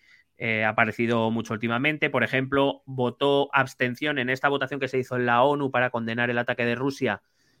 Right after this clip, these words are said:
Eh, digamos que en contra solo votaron los aliados más acérrimos de, de Rusia y se abstuvieron, eh, países como China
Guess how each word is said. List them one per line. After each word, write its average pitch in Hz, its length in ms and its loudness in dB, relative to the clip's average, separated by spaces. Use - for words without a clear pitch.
Eh, 98 140 -12
digamos 110 360 -6
que 98 280 -6
en 98 100 -10
contra 117 340 -2
solo 110 220 -2
votaron 110 400 0
los 107 160 -2
aliados 110 300 -2
más 113 160 -4
acérrimos 113 480 -6
de, 107 500 -4
de 113 140 -4
Rusia 139 460 2
y 117 380 -2
se - 140 2
abstuvieron, 139 680 2
eh, 113 280 -6
países 117 420 0
como 110 380 -4
China 139 420 -2